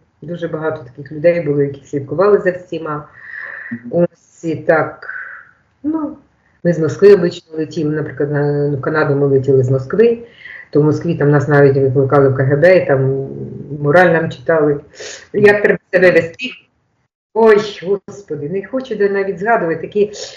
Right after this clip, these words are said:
Speaker 1: моменти, не дуже приємні для мене.
Speaker 2: Мгм.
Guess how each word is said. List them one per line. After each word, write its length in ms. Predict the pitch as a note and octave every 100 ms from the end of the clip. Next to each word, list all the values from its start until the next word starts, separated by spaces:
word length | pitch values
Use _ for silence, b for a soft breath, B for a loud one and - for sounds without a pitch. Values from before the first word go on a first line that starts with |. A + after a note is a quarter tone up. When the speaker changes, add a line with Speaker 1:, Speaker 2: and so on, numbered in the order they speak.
| B B B B F#3+
Speaker 1:
моменти, 960 | G#3+ B3+ A3 G3 - F3+ F3+ E3+ - - B2+ F#3
не 200 | G#3 F#3
дуже 260 | D3 C#3+
приємні 420 | C#3 C#3 C#3 C#3
для 180 | C3 C3+
мене. 320 | C3 C3 C3 B2+ B2 - _ _
Speaker 2:
Мгм. 180 | B2 B2